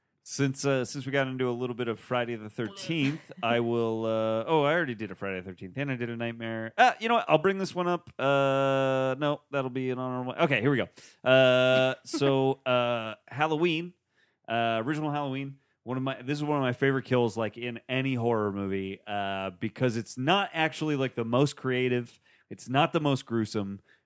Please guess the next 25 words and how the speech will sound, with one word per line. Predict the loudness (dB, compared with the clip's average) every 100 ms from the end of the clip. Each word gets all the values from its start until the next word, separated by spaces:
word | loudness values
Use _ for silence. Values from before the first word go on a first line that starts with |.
| -8
but | -2
there's | 0 0
something | 0 0 0 -4 -6
terrifying | -14 -4 -2 -2 -4 -2 -2 -2 -4 -8 -12
about | -14 -10 -4 0 0 -2 -10 -16 _
the | -12 -10 -6
idea | -6 -6 -4 0 0
of | 0 2
it | 2 2 -2
and | -2
the | -2
execution | -6 -10 -6 -2 -2 -2
of | -6 -6
it. | -8 _ _ _ -6
It's | -6 -4
when, | 0 2 2 0 -6 -2
uh, | 0 0 0 0 0 -2 -6
Michael | -4 -2 0 0 0 -2 -8
kills | -2 2 4 2 -2 -8 -16
the, | -12 -6 -4 -2 -2 -4 -6 _ _ _ -4
uh, | 0 0 0
P | 0 0
J | 0
Souls' | 0 -4 -6
boyfriend. | -4 -2 -2 -10 -20 _